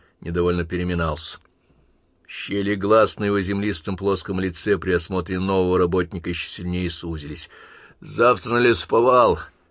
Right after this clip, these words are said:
в паре с Волоховым будешь». Разговор был краток и чеканно груб,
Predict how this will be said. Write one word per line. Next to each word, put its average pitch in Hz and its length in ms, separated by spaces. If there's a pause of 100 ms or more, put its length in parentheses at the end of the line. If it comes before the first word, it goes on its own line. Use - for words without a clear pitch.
(180)
в - 120
паре 110 300
с - 140
Волоховым 117 540
будешь». 87 360 (840)
Разговор 85 340
был 82 160
краток 104 600
и 85 60
чеканно 82 460
груб, 90 280